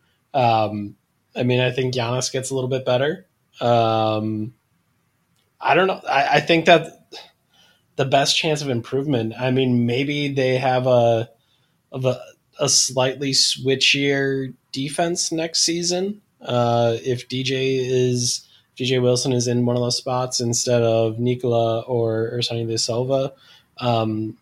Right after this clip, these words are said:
I, I don't know. Do, do you have any g-, great thoughts on this one. I, I, this is, to me, a, a difficult question 'cause I don't see this team having a whole lot of weaknesses.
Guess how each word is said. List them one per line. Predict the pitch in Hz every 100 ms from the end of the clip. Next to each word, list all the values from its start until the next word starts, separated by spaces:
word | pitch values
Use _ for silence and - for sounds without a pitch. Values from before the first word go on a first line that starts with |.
| _ _ _ _ _ _ _ _ -
I, | 139 147
I | 160
don't | 175
know. | 175 185 120
Do, | 101 123
do | 110 127
you | 147
have | 160
any | 165 165 151
g-, | 135 131 - _ _ _ _ _ _ _
great | - 135 131
thoughts | 131 139
on | 151
this | 160
one. | 196
I, | 160 131 120 -
I, | 135 127
this | - 143
is, | 151 139 139
to | 143
me, | 139 143
a, | 131 127
a |
difficult | 120 127 - 120 110
question | 127 120 107
'cause | 104 113 101 - - - -
I | 143
don't | 123
see | 120
this | 117 113
team | - 113 107
having | 113 107
a |
whole | 107
lot | 104 101
of |
weaknesses. | 98 95 95 - - -